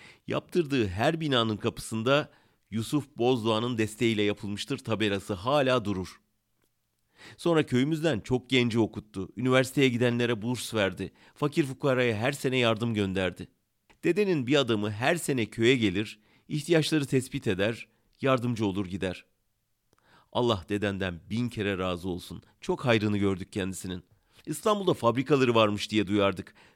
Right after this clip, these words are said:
Vefat ettiğinde haberimiz olmadı. Ne yazık ki yıllar sonra duyduk. Çok vefalı adamdı velhasıl.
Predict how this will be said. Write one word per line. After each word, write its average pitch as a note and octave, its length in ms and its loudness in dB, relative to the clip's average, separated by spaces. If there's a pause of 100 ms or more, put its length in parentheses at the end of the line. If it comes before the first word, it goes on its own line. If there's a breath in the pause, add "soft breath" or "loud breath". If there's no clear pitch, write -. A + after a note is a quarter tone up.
(120 soft breath)
Vefat D3+ 340 2
ettiğinde A#2+ 380 -2
haberimiz G#2+ 440 0
olmadı. F#2+ 460 -2 (120)
Ne A#2+ 100 -2
yazık A2+ 320 -2
ki G#2+ 80 -10
yıllar A#2 380 0
sonra G#2 400 -4
duyduk. F#2 360 -6 (680 soft breath)
Çok - 240 -8
vefalı G2+ 400 0
adamdı F#2+ 380 -2
velhasıl. F#2+ 480 -4